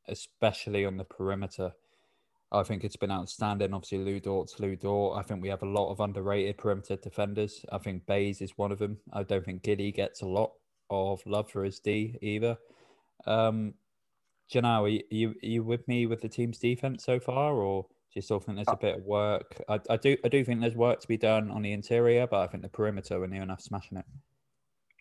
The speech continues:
Speaker 2: I think it's been wildly impressive for such a young team. I think the Thunder are something like top fourteen in defensive rating across the league. And that's not usually something you see with young teams. Usually young teams are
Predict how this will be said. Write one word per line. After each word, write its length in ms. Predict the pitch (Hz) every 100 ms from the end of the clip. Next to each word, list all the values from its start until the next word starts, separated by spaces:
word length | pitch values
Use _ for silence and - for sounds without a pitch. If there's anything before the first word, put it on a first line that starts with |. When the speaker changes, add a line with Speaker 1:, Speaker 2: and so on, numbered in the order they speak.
| -
Speaker 2:
I 80 | -
think 160 | 127
it's 100 | 113
been 200 | 110 101
wildly 500 | 107 120 123 110 107
impressive 580 | 98 - 101 - 104 104 - _ -
for 120 | 104
such 480 | - - 113 - -
a 40 | 104
young 260 | 101 104
team. 360 | 98 104 107 117 _ _ _ -
I 80 | 107
think 220 | 120 117
the 100 | 107
Thunder 360 | - 123 120 110
are 60 |
something 360 | 98 117 104 101
like 280 | 98 98 - - _ _ _ _ _ -
top 280 | 123 - - -
fourteen 540 | 120 117 - 120 117
in 100 | 104
defensive 500 | 101 - 113 110 98
rating 400 | 101 104 - 104
across 340 | 95 - 107 -
the 80 |
league. 280 | 98 104 120 - _ _ _ _ _ _ _ -
And 120 | 101
that's 160 | 110 -
not 200 | 120 104
usually 360 | 104 104 -
something 360 | 98 104 101 92
you 80 | 98
see 220 | - 107
with 200 | 104 101
young 180 | 98 101
teams. 280 | 113 101 107
Usually 380 | 113 117 110
young 160 | 107 104
teams 320 | - 104
are 80 | 101